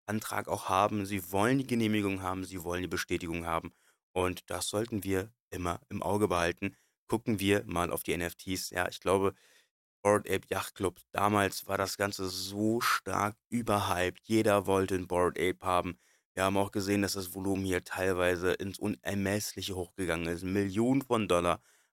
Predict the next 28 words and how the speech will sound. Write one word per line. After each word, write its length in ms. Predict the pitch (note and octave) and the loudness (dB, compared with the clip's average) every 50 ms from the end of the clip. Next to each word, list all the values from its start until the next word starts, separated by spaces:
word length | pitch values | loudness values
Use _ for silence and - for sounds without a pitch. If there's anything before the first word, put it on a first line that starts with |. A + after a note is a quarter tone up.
| _ - | _ -4
haben 220 | F#2 F#2 F#2+ F#2+ | -4 -2 -2 0
jeden 260 | F#2 F#2+ G2 G2 G#2 | 0 2 2 2 2
Tag 320 | G2 - G2 F#2 F2+ - - | -2 0 0 0 0 0 0
auch 220 | C2 F2 - - | -2 -2 -2 -4
den 160 | - F2 E2+ | -8 -8 -6
Besitzer 340 | E2 E2+ F2+ F2 - F2+ F2 | -6 -6 -6 -6 -4 -4 -2
gewechselt. 420 | E2 D#2 D#2 E2+ E2+ - - F2 E2+ | -2 0 0 -2 -2 0 -4 -4 -2
Und 100 | E2+ F#2 | 0 -2
mittlerweile 600 | G#2 - - A#2 G2+ F2 F#2 F2+ F2+ F2+ F2 - _ - - _ _ _ | -2 -2 2 2 2 4 4 4 4 2 2 0 _ -20 -20 _ _ _
schauen 400 | - - - G#2+ A#2+ C#3 C#3+ A#2 | -8 2 4 6 6 6 4 4
wir 140 | A2+ A#2 A2 | 4 2 4
mal 200 | G#2+ A2 G#2 - | 6 4 4 4
auf 140 | E2 - - | 2 2 0
die 120 | G#2+ - | -8 -10
Kauforder. 680 | - - - D3+ D#3+ - - - F#2+ G2 F#2 F2 F2 F2+ | -8 2 4 4 4 4 2 2 4 4 4 2 2 2
Ja, 180 | G2 G#2+ A2+ | 0 0 2
seit 200 | A2 A2 G#2 - | 2 2 2 2
dem 180 | A2+ G#2 G2+ - | 0 -2 -2 -6
zweiundzwanzigsten 1120 | - - - A2+ A#2+ B2+ B2+ - - A2 G#2+ A2 - A2 G#2 - - - G#2 F#2+ - _ _ _ _ | -4 0 2 2 2 2 0 -2 0 0 0 0 -2 -6 -8 -8 -8 -6 -6 -8 -8 _ _ _ _
oder 160 | - - - _ _ _ _ | -10 -10 -10 _ _ _ _
zweiten 600 | - - - F2 F#2+ G2+ - G#2+ G2+ - - _ _ | -14 -2 2 2 2 2 2 -2 -4 -4 -6 _ _
dritten 400 | - F2+ - - F#2 F2 - _ _ | -6 -4 -4 -2 -6 -6 -6 _ _
zweiundzwanzig 880 | - - - F2+ E2+ F2 F2+ F2 - - F#2+ G2 F#2 F#2+ F2+ - - _ _ _ _ _ _ _ _ E2+ | -12 -8 -4 -2 -2 -2 -2 -4 -4 -2 -2 -2 -2 -4 -8 -10 -10 _ _ _ _ _ _ _ _ -6
gab 300 | - G2 F#2 G2 G#2+ - - | -2 0 2 2 0 0 -4
es 180 | G2+ - - - | -4 -4 -2 -2
nur 340 | G#2+ G2+ G#2+ A#2 B2+ C3 C#3+ | 0 0 2 2 2 0 0
vereinzelt 1000 | - - - - G#2 - _ - F#2+ G2 G2+ G#2 G2+ - - G2+ F#2+ F#2+ - - _ _ | -2 -12 -4 -4 -4 -4 _ -4 -2 0 0 0 -2 -2 -2 -2 -2 -2 -4 -10 _ _
Käufe. 560 | - - G#2+ G#2 A#2+ A#2+ - - G2+ A2+ | -4 2 4 4 4 4 2 2 2 2